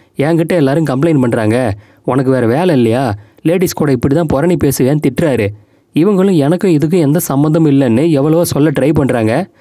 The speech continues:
ஆனா இவங்க பேச்சை கேட்க கூட புருஷன் தயாரா இல்ல, கண்டுக்காம போயிடுறாரு.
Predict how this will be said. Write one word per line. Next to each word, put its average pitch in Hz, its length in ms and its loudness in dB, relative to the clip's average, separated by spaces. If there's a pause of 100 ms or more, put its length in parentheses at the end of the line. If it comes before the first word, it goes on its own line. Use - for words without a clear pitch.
(240)
ஆனா 131 180 -2
இவங்க 147 180 2
பேச்சை 170 340 -2
கேட்க 165 300 -2
கூட 180 200 -2
புருஷன் 160 360 -2
தயாரா 143 360 -2
இல்ல, 117 300 0 (360)
கண்டுக்காம 147 400 0 (120)
போயிடுறாரு. 123 480 0